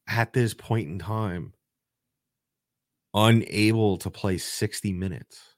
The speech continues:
I mean, we, we're not gonna go over the disaster that was Monday night. At, you could go back and look at that. I'm, you know, I got over that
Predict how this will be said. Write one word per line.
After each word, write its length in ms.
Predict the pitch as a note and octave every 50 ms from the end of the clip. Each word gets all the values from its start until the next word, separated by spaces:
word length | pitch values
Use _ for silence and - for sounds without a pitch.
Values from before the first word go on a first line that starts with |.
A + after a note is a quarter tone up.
| _ _ _ _ _ _ _ _ _ _ _ _ _ _ _ _ _ _ _ _ _ _ _ _ _ _ _ _ _ _ _ _ _ _ _ _ -
I 80 | G2+
mean, 220 | G2+ G2+ G2 G2 F2+
we, 180 | F#2 G2 G2
we're 200 | D#2 E2+ G#2+ A2+
not 220 | A2+ A2+ A2+ A2 -
gonna 180 | B2 G#2+ G#2
go 680 | F#2+ E2+ E2+ F2 G2 G2+ G2+ G2+ F#2+ F#2+ F#2+ G2 G2
over 600 | G2 F2+ F2 F#2 F2+ F2 F2 E2+ E2 D#2+ D#2 D#2 - _
the 360 | - F#2+ F2 F2+ E2 E2 D#2+ D#2
disaster 1040 | D2 D#2 - F2+ F2 E2+ E2 E2 F2+ F2+ F#2 F#2 F#2+ F2+ - - - F2 E2 D#2+
that 200 | D#2 D#2+ D#2 -
was 380 | - D#2 E2+ E2 D#2+ D2+ C#2+ -
Monday 400 | D#2+ D#2+ D#2+ D#2+ D2+ D#2 D2 D2
night. 340 | D2 D#2 D#2+ D#2 C#2+ B1+ - -
At, 200 | E2 E2 D#2 - _ - F#2+ E2 C2+ G1+ - _ _ _ _ _ _ _ _ _ _ _ _ _ - C2
you 140 | D2+ F#2 F#2+
could 180 | - - F#2+
go 160 | E2+ F#2 F2 D#2+
back 360 | C#2+ D#2 D#2 D#2 D2+ D2 -
and 120 | C#2+ C#2+
look 140 | D2 C#2+ -
at 100 | - -
that. 240 | - D#2 D2+ D2 D2+
I'm, 480 | D#2 D#2 D#2 D2+ D2 C#2 C2+ B1+ - - _ _ _ _ - - - - - - _ - _ _ _ _ _ _ _ _ _ _ _ _ _ _ _ _ _ _ _ _ -
you 120 | B2+ B2
know, 140 | A#2 A2+ G#2+
I 140 | G#2 G#2+ A#2
got 240 | G#2+ A2+ G#2+ A2 G#2+
over 220 | G#2+ G#2+ G2+ G#2
that 340 | G2+ G2+ G2+ G2+ G2+ - _